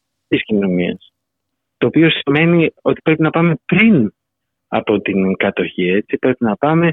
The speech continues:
στο Μεταξά και στο Βενιζέλο.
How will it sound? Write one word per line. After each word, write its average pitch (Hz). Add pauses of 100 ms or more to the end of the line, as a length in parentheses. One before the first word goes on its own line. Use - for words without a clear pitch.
(280)
στο -
Μεταξά 180
και 214
στο -
Βενιζέλο. 120